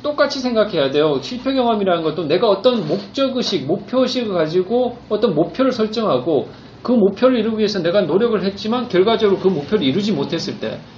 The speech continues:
그 원인이 뭔지에 대해서 자기가 솔직하게 제시할 수 있어야 된다고. 예를 들면 내가 뭐 씨피에이 자격증 취득을 목표로 했었다. 근데 결과적으로 자기 취득을 못했다.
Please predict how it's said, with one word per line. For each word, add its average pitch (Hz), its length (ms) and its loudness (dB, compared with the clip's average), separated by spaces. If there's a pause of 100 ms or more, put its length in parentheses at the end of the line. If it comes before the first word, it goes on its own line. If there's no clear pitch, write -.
(120)
그 240 140 0
원인이 202 360 6
뭔지에 208 400 4
대해서 160 340 0
자기가 170 300 0
솔직하게 220 800 -4 (840)
제시할 202 320 2
수 180 80 -4
있어야 190 220 2
된다고. 113 320 -2
예를 202 220 4
들면 202 360 -2 (560)
내가 175 220 4
뭐 170 180 0
씨피에이 240 380 -2
자격증 208 380 2
취득을 226 360 -4
목표로 156 320 -4
했었다. 127 440 -4 (420)
근데 226 180 0
결과적으로 196 560 4
자기 214 220 -6
취득을 220 320 -4
못했다. 135 540 -4